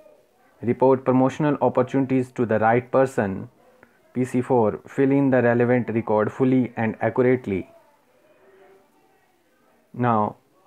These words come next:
element two, promote particular product, P C five, tell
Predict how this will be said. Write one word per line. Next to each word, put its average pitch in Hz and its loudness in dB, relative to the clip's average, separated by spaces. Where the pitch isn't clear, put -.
element 131 2
two, 117 2
promote 131 2
particular 127 0
product, 110 -2
P 131 2
C 131 -2
five, 113 2
tell 131 4